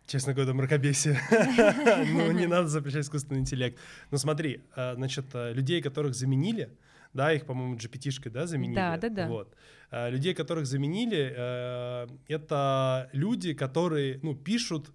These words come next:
Speaker 1: э, такие
Speaker 2: Плохо.
Speaker 1: анало-, да, они пишут плохо, ну, потому что G P T,
Speaker 2: А что уж хуже
Speaker 1: очевидно,
Speaker 2: может быть ещё?
Speaker 1: оч-, очевидно, ну,
Speaker 2: <laughs>
Speaker 1: как бы пишет плохо. Мы, э, проводили, э, несколько, вот я лично с G P T проводил несколько следственных экспериментов.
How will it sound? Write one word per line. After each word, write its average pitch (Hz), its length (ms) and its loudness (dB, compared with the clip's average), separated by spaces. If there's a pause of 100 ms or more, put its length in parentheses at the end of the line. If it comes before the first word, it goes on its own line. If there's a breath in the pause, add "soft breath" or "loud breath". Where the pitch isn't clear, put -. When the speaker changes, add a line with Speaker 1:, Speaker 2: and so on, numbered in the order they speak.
(280 loud breath)
Speaker 1:
э, 131 200 -4
такие 214 280 -2
Speaker 2:
Плохо. 131 180 -10
Speaker 1:
анало-, 151 320 2
да, 156 500 4
они 156 180 0
пишут 156 340 -4
плохо, 170 340 -2
ну, 135 140 -2
потому 165 280 0
что 156 120 -4
G 131 160 -2
P 175 100 -6
T, 262 200 -2
Speaker 2:
А 302 40 4
что 302 200 -4
уж 233 120 -6
хуже - 120 0
Speaker 1:
очевидно, 220 320 4
Speaker 2:
может 185 180 0
быть 196 160 -6
ещё? 156 100 -4
Speaker 1:
оч-, 175 220 -2
очевидно, 185 580 0
ну, 165 140 0
Speaker 2:
<laughs> - 20 -4
Speaker 1:
как 139 140 -2
бы 117 100 -4
пишет 165 400 -4
плохо. 156 420 0
Мы, 139 440 -2
э, 135 200 -2
проводили, 135 680 -4 (340 loud breath)
э, 123 200 -2
несколько, 139 440 -2
вот 120 120 -8
я 143 140 4
лично 131 400 -2
с 104 60 -12
G 120 80 -8
P 139 100 -8
T 139 140 -6
проводил 127 320 -4
несколько 131 380 -6
следственных 131 440 -8
экспериментов. 156 640 -6